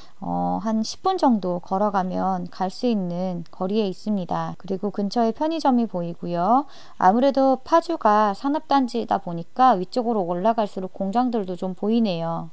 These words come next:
네, 두원공과대학교 파주 캠퍼스가 있고요. 서영대학교 파주 캠퍼스도 보입니다.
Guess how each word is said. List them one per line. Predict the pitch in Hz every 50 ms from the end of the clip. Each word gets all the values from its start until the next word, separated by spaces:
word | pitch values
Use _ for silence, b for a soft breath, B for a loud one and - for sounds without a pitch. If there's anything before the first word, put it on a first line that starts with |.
| - -
네, | 202 190 185 185 220 247
두원공과대학교 | - - 233 247 277 285 294 269 - 214 202 - - 247 247 - 202 190 185 180 180 - - 247 247
파주 | - - 311 311 - 311
캠퍼스가 | - - 311 277 - 254 240 - - 202 208 196
있고요. | 175 170 - - - 180 175 175 190 226 254 285 294 - b b b b b b b
서영대학교 | - - 320 330 330 330 320 269 233 196 190 185 - - 233 240 240
파주 | - - 302 311 - -
캠퍼스도 | - 302 269 - 254 240 - - - 208 202
보입니다. | - 202 190 196 190 185 170 165 175 170 175 - 175 175